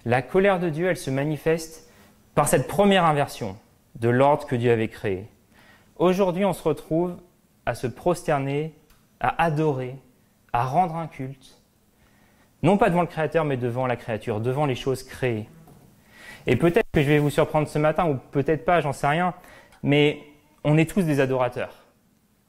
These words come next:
athées ou croyants. On rend un culte à quelque chose. Et souvent, sans qu'on s'en aperçoive, qu'on s'en aperçoive, l'amour et le plaisir qu'on éprouve pour certaines choses, ça devient une forme d'a-, d'adoration.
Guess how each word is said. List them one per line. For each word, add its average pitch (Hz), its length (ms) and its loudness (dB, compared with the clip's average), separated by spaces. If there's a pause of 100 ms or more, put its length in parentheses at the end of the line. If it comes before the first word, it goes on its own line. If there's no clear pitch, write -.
(220)
athées 190 300 0
ou 185 100 0
croyants. 131 380 -6 (1400)
On 123 100 0
rend 135 120 2
un 131 80 4
culte 127 220 -4
à 123 60 0
quelque 120 260 -4
chose. 117 240 -2 (160)
Et 127 100 0
souvent, 190 320 0
sans 202 160 -2
qu'on 160 260 -2
s'en 156 180 -6
aperçoive, 156 640 -2
qu'on 139 100 -12
s'en 143 160 -8
aperçoive, 143 400 -2
l'amour 151 540 -2
et 131 80 -2
le 131 160 0
plaisir 185 600 0
qu'on 135 160 -2
éprouve 165 280 -2
pour 160 160 -2
certaines 143 260 -4
choses, 202 140 -2
ça 160 160 0
devient 151 180 -2
une 175 100 -2
forme 165 280 -4
d'a-, 165 140 0
d'adoration. 160 680 -2